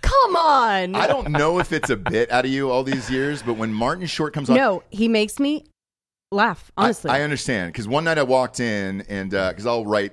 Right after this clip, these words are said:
Speaker 2: late at night, and then I'll pop in and say goodnight or whatever, and, uh, she's just watching this Only Murders in the Building, and I was like, "Holy shit."
Speaker 1: It's a good,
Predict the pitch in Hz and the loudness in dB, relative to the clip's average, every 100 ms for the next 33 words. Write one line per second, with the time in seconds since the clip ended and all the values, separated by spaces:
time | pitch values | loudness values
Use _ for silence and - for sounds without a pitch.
0 | - 101 95 90 92 90 92 87 87 82 | -8 -4 -4 -4 -6 -6 -8 -10 -10 -10
1 | 87 85 85 87 82 80 71 78 104 110 | -8 -6 -6 -6 -8 -12 -12 -8 -6 -4
2 | 95 101 101 98 95 92 90 90 - 117 | -2 -2 0 -2 -4 -4 -4 -6 -8 -12
3 | 107 87 87 95 95 90 - _ _ - | -12 -8 -8 -8 -10 -10 -14 _ _ -20
4 | - - 87 - 104 110 104 113 120 117 | -20 -12 -10 -4 -2 0 0 0 0 -2
5 | 110 110 160 139 104 101 98 180 - - | -2 0 -2 -2 -6 -8 -12 -12 -10 -8
6 | - - 277 - 262 - 208 - 220 | -8 -8 -8 -6 -6 -4 -4 -4 -6